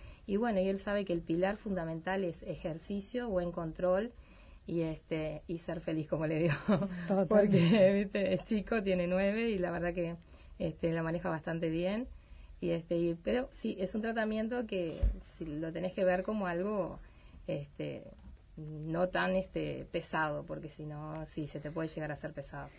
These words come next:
Speaker 2: Eh, Santiago, ¿y cómo es tu día a día? Porque ya, ya te vimos que estuviste participando feliz el sábado en la pista de atletismo. Contanos primero en qué participaste en, en la pista.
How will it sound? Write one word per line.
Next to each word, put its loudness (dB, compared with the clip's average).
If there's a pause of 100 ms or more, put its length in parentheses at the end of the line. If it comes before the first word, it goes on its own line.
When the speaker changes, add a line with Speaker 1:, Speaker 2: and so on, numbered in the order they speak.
(400)
Speaker 2:
Eh, 6
Santiago, 8
¿y 6
cómo 6
es 10
tu 4
día 8
a 8
día? 6
Porque 8
ya, 10
ya 4
te 4
vimos 10
que 2
estuviste 4
participando 6
feliz 8
el 8
sábado 10
en 8
la 6
pista 6
de 8
atletismo. 8 (240)
Contanos 10
primero 10
en 6
qué 6
participaste 4
en, 0
en 2
la 0
pista. 0